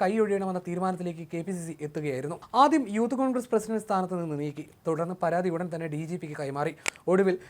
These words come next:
കോടതി ജാമ്യാപേക്ഷ തള്ളിയതോടെ രാഹുലിനെ പുറത്താക്കാനുള്ള അവസാനത്തെ വാതിൽ കോൺഗ്രസിന് മുന്നിൽ തുറന്നു കിട്ടി. തദ്ദേശ തെരഞ്ഞെടുപ്പ് പടിവാതിൽക്കൽ നിൽക്കെ രാഹുൽ വിവാദം കോൺഗ്രസിന് ചെറിയ ക്ഷീണമൊന്നുമല്ല ഉണ്ടാക്കിയത്.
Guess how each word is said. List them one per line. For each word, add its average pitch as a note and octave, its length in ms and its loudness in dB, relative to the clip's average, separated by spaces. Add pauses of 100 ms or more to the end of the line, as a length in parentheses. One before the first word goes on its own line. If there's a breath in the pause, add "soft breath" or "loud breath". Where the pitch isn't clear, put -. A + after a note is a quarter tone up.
(120)
കോടതി A3 340 6
ജാമ്യാപേക്ഷ G3 540 2
തള്ളിയതോടെ F3 460 2
രാഹുലിനെ E3+ 360 0
പുറത്താക്കാനുള്ള E3+ 600 -2
അവസാനത്തെ E3+ 420 -4 (100)
വാതിൽ D#3 200 0
കോൺഗ്രസിന് E3+ 560 -4
മുന്നിൽ D3+ 300 -6
തുറന്നു C#3+ 220 -2
കിട്ടി. C3+ 220 -8 (100)
തദ്ദേശ D4+ 280 4
തെരഞ്ഞെടുപ്പ് C#4 400 2
പടിവാതിൽക്കൽ A3+ 640 4
നിൽക്കെ F#3+ 320 -2 (320 loud breath)
രാഹുൽ F3+ 260 8
വിവാദം F#3+ 380 4
കോൺഗ്രസിന് F#3 560 -2 (380 loud breath)
ചെറിയ G3+ 220 4
ക്ഷീണമൊന്നുമല്ല F3+ 680 2
ഉണ്ടാക്കിയത്. C#3+ 400 -2